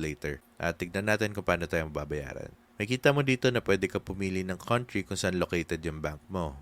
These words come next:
For tax purposes, kailangan mong sabihin kung individual ka or business. Hihingi din sila ng konting information about sa'yo, tulad ng country of residence, name, birthday, at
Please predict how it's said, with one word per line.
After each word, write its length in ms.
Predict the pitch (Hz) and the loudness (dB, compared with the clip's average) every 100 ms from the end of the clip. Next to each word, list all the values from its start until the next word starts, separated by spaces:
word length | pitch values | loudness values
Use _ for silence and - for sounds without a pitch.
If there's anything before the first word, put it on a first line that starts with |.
| 76 | -16
For 160 | - 85 | -4 -4
tax 400 | - 92 - - | 0 -2 -2 -4
purposes, 800 | 87 82 80 78 90 76 - - - _ | -2 0 -2 -2 -2 -4 -6 -16 -20 _
kailangan 320 | 92 95 98 | 2 2 2
mong 160 | 98 92 | -2 -4
sabihin 400 | 92 104 104 101 | -2 0 0 0
kung 160 | 92 90 | -4 -4
individual 560 | 87 87 95 110 117 | -2 -2 0 4 4
ka 240 | 117 104 87 | 6 6 6
or 80 | |
business. 640 | 82 76 71 101 92 - - _ | 2 -2 -6 -4 -4 -6 -10 _
Hihingi 320 | 107 117 127 123 | 0 2 2 0
din 160 | 120 | 0
sila 320 | 113 117 107 | 0 2 2
ng 160 | 104 98 | 2 0
konting 240 | 104 101 | -2 -2
information 640 | 104 98 98 95 92 98 87 | -4 0 0 2 0 -2 -2
about 240 | 82 82 | 0 -2
sa'yo, 400 | - 80 87 71 - | -2 -2 -2 -2 -2
tulad 240 | 87 85 | 0 0
ng 160 | 80 78 | -2 -6
country 320 | 82 80 - | -6 -6 -4
of 160 | 78 - | -4 -2
residence, 720 | 85 82 92 98 95 92 - - | -4 -4 -2 0 0 0 -6 -6
name, 480 | 98 104 101 98 - | -4 -2 -2 -4 -8
birthday, 560 | 85 98 104 - 95 92 | 0 2 2 2 2 2
at 160 | - | 0